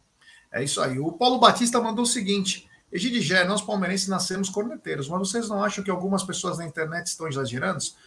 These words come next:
Lá no estádio também é assim? Na T V parece que apoia o tempo todo." Então, a gente fala isso, Paulão, pelo seguinte: no estádio é totalmente diferente da internet.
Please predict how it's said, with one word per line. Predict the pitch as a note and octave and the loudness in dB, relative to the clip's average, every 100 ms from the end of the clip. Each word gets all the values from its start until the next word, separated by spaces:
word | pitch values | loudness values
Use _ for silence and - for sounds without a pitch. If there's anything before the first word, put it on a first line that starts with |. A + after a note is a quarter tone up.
| _ _ _ _ | _ _ _ _
Lá | E3 G3 | 4 6
no | G#3 | 6
estádio | G3+ - - G3+ G3+ F#3+ G3 G3 _ _ | 4 4 4 6 6 6 2 -2 _ _
também | G3 E3 D#3 | -6 -4 -4
é | |
assim? | B2+ - G3 B2+ | -4 -2 -2 -2
Na | B2 | -4
T | B2 | -6
V | B2+ D3+ | -6 -4
parece | D3+ D#3+ - | 0 0 0
que | |
apoia | D3+ D#3 D#3+ | -2 0 0
o | |
tempo | F3+ | -2
todo." | - E3+ | -10 -2
Então, | E3+ - - _ _ _ _ - | 0 0 -4 _ _ _ _ 2
a | |
gente | G3 F#3+ | 4 6
fala | B3 B3+ A3 | 8 10 10
isso, | A#3+ G#3 G3 | 8 4 4
Paulão, | F#3+ F#3+ D#3 B2+ _ _ _ _ _ _ _ - _ _ | 6 6 6 2 _ _ _ _ _ _ _ -20 _ _
pelo | E3+ F#3 | -2 0
seguinte: | - G3 G3+ G3+ - - _ _ _ - - _ _ _ _ | 2 2 2 2 -2 -6 _ _ _ -20 -20 _ _ _ _
no | F3+ | 6
estádio | A#3+ - - A3+ A#3 | 8 8 8 8 8
é | A3+ | 6
totalmente | A#3+ A#3+ B3 A#3+ A#3 | 4 2 2 2 2
diferente | G#3+ A#3 A3+ G3 G#3 F3 | -2 0 0 0 -2 -4
da | E3 | -6
internet. | D3+ D3+ C#3+ C3+ B2 - | -4 -4 -2 -4 -6 -10